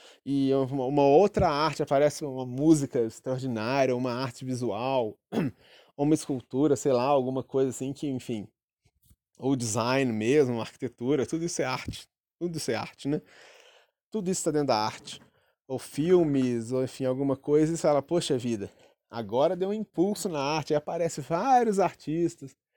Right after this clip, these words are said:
fazendo um monte de obras musicais, ou de obras de, de cinema, enfim, de obras,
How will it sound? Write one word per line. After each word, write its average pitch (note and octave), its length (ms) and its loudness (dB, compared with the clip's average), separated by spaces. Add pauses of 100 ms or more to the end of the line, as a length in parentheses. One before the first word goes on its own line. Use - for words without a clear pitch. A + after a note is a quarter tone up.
(340)
fazendo D#3 520 0
um D#3 40 0
monte F#3+ 340 0
de D#3+ 160 -2
obras C#3+ 500 4
musicais, B2+ 720 0
ou B2 120 0
de B2+ 100 0
obras B2+ 280 6
de, B2+ 160 -4
de A2+ 100 -6
cinema, A2+ 1200 -2 (200)
enfim, A#2 580 -8 (460)
de A#2 600 -4
obras, C3 540 0